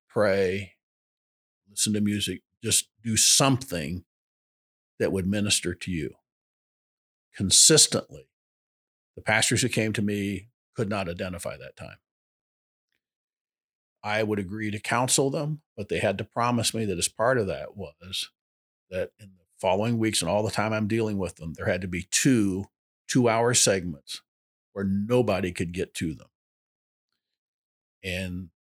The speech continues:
I would say, "You've gotta feed the cistern." That's the phrase I used. I grew up in the rural area in Southeast Ohio,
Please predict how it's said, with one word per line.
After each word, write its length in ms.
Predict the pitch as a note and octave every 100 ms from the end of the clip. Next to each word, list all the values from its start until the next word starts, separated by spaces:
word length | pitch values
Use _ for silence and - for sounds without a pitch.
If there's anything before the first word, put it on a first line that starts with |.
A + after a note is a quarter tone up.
| _ -
I 100 | F2+
would 220 | F2 F2+ -
say, 180 | - F#2+
"You've 220 | G2+ A2
gotta 420 | G#2 G2 F2+ F2 _ _ _ _ _ A2
feed 220 | G#2 F2+
the 60 |
cistern." 440 | - G#2+ - - D#2
That's 260 | F#2 -
the 140 | - F#2
phrase 340 | - F#2+ F#2+
I 80 | F#2+
used. 480 | F#2+ F2+ F2+ F#2+ -
I 100 | A2
grew 180 | G2 G2+
up 100 | -
in 60 |
the 120 | F#2+ F2
rural 440 | G#2 G#2 G2+ -
area 440 | G#2 G#2 G2 F2+ G2+
in 80 | F2+
Southeast 500 | G#2 F2 G#2 - E2+
Ohio, 540 | A#2 - F2 F2+